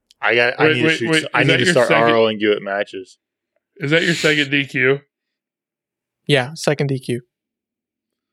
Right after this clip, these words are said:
Speaker 1: Both at locals, or did you d-, D Q at level two?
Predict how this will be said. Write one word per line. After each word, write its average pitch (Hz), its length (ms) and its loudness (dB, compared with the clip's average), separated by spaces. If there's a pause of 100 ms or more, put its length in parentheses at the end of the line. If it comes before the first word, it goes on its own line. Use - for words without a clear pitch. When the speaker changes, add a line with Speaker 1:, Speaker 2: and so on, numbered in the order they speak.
(920)
Speaker 1:
Both 127 280 2
at 123 120 4
locals, 139 460 4
or 117 160 4 (120)
did 113 180 -4
you 113 160 -6
d-, 110 180 -16
D 113 160 -2
Q 110 280 2
at 101 80 0 (220)
level 104 200 -2
two? 98 240 -4